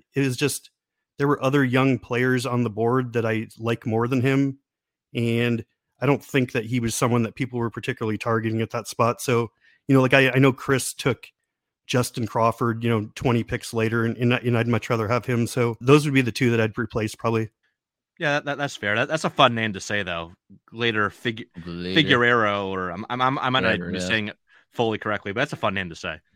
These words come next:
Speaker 2: That makes me think of the, uh, that opera, like, the Figaro, Figaro. <laughs> That's, that's why I, I was, I was, that always goes through my head whenever I hear his name.
Speaker 3: <laughs> All right, so we'll move on to the next question. Were there picks made by others that you thought were good values? Just, like,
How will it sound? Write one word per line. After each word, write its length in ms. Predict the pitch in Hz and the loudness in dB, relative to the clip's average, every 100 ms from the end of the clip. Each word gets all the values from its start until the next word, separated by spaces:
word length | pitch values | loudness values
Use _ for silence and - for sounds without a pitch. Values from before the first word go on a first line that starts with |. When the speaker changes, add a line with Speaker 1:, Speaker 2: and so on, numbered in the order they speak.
| _ _ _ _ | _ _ _ _
Speaker 2:
That 120 | 110 | -8
makes 180 | 170 151 | -4 0
me 40 | |
think 140 | 165 156 | 2 2
of 60 | |
the, 140 | 135 123 | 2 2
uh, 40 | 104 | 2
that 120 | 107 | 0
opera, 240 | 113 104 | -2 -2
like, 80 | 95 | -6
the 60 | 101 | -6
Figaro, 800 | - 208 196 196 180 123 127 - - | 0 2 4 4 2 -2 -4 -8 -8
Figaro. 560 | 196 196 196 185 139 139 - | -4 -2 -2 0 0 0 2
<laughs> 380 | 214 - 202 - - - - | 2 2 -2 -4 -16 -20 -16
That's, 120 | 117 | -10
that's 220 | 120 127 | -4 0
why 100 | 135 | 4
I, 240 | 131 139 143 | 4 6 6
I 20 | |
was, 200 | 143 - | 4 2
I 140 | 135 | 2
was, 200 | 127 113 - | 2 -2 -8
that 120 | 123 117 | -2 0
always 140 | 113 | 0
goes 160 | 110 107 | -2 -2
through 100 | 104 | -2
my 100 | 90 | 0
head 160 | 92 | 0
whenever 200 | 92 87 | 0 -2
I 60 | 87 | -6
hear 140 | 87 | -6
his 120 | 87 87 | -8 -10
name. 200 | 85 82 _ _ | -16 -16 _ _
Speaker 3:
<laughs> 280 | _ _ - | _ _ -10
All 80 | 120 - - - - - | -10 -10 -20 -20 -20 -4
right, 360 | 131 127 110 101 | 2 6 6 2
so 440 | - 139 123 123 127 | 2 2 2 0 -4
we'll 80 | |
move 200 | 160 165 | -2 0
on 140 | 151 139 | 0 0
to 60 | |
the 40 | 123 | 0
next 260 | 120 117 | 0 -2
question. 600 | - 135 120 - 107 98 - _ _ _ - | -2 0 0 -2 -6 -6 -10 _ _ _ -4
Were 80 | 160 | -2
there 80 | 139 | -2
picks 340 | - 247 - | -2 -6 -4
made 200 | 170 160 | -6 0
by 160 | 127 98 | 2 2
others 420 | 98 110 107 98 | 0 0 -4 -6
that 100 | 98 | -8
you 200 | 95 107 | -8 -8
thought 280 | - 98 85 | -4 -4 -4
were 80 | |
good 220 | 90 98 90 | -8 -12 -8
values? 320 | 92 95 95 | -4 -4 -6
Just, 140 | - | -4
like, 200 | 131 - | -4 -4